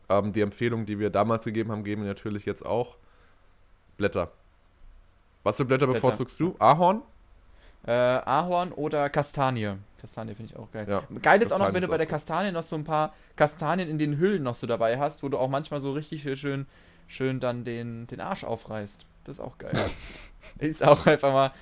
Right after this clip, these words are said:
Speaker 2: eine nice Erfahrung. Übrigens, kleiner Lifehack noch am Ende. Kein recyceltes
Speaker 1: Kastanien
Speaker 2: Klopapier
Speaker 1: bleiben.
Speaker 2: kaufen.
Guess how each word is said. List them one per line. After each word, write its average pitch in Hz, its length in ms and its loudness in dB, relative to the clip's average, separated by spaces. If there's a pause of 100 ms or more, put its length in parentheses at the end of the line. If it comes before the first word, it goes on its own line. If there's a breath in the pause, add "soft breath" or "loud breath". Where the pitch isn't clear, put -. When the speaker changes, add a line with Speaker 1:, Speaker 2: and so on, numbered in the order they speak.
(140 soft breath)
Speaker 2:
eine 120 80 -8
nice 131 180 0
Erfahrung. 147 240 0
Übrigens, 190 300 2
kleiner 160 220 4
Lifehack 160 360 6
noch 147 120 -2
am 127 120 0
Ende. 185 420 2 (500 soft breath)
Kein 165 280 2
recyceltes 156 460 4
Speaker 1:
Kastanien 151 320 8
Speaker 2:
Klopapier 139 200 6
Speaker 1:
bleiben. 139 160 8
Speaker 2:
kaufen. 110 400 0